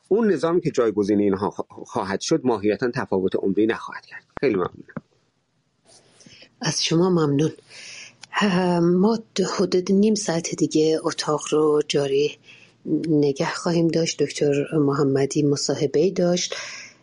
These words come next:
Speaker 2: ام، زهرا خانم شما هستید، اون موقع نتونستین صحبت کنیم، مایکتون همچنان بسته است.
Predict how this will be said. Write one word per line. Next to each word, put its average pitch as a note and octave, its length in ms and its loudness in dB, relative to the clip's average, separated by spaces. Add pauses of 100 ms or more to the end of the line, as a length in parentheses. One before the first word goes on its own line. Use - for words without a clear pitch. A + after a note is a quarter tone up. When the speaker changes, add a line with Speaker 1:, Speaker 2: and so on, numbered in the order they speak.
(140)
Speaker 2:
ام، D3+ 600 2
زهرا A3 380 -2
خانم F#3 320 0
شما F3+ 340 2
هستید، G3+ 500 0
اون E3+ 100 4
موقع E3+ 220 2
نتونستین G3+ 540 2
صحبت F#3+ 420 0
کنیم، F#3+ 240 2
مایکتون G3 560 2
همچنان E3 520 0
بسته F3 400 -4
است. - 360 -6